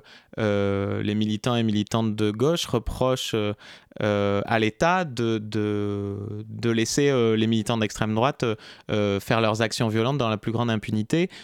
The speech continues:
notamment les forces de l'ordre et la préfecture, qui, euh, euh, régulièrement, euh, sont témoins de, de, de, d'attaques, par exemple d'attaques de groupes d'extrême droite contre,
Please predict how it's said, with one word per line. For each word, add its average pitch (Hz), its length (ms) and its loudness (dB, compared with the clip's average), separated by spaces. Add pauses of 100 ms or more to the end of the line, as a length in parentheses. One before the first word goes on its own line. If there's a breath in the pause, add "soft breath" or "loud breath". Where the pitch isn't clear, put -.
notamment 117 360 0
les 117 120 2
forces 104 240 -4
de 107 80 0
l'ordre 120 260 0
et - 20 -2
la 101 120 0
préfecture, 170 680 -4 (400 loud breath)
qui, 127 340 0
euh, 104 600 0 (120)
euh, 98 460 -2
régulièrement, 120 960 0 (360 loud breath)
euh, 107 360 2
sont 127 240 0
témoins 143 520 4
de, 117 260 0
de, 104 340 -2
de, 101 160 -4
d'attaques, 113 560 0
par 104 180 0
exemple 107 280 0
d'attaques 107 340 0
de 104 220 0
groupes 107 240 -2
d'extrême 107 360 -2
droite 107 240 2
contre, 107 460 -2